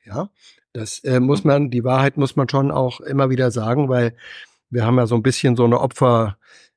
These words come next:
Speaker 1: äh, Ideologie, die in verschiedenen Bereichen um sich greift. Und, ähm, ich sag immer,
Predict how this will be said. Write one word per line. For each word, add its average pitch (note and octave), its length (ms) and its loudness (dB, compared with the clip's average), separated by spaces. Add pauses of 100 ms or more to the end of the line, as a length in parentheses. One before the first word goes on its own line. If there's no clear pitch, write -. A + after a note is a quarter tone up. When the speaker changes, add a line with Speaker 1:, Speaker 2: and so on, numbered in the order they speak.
(120)
Speaker 1:
äh, A#2 480 0
Ideologie, A#2+ 680 0
die G#2+ 300 -2
in A2+ 180 -6
verschiedenen A2 440 -6
Bereichen A2 480 -8
um A2+ 160 -6
sich G#2 200 -12
greift. A2 400 -8
Und, A2 320 -10
ähm, G#2+ 360 -10 (260)
ich - 80 -20
sag A#2+ 200 -4
immer, B2 260 0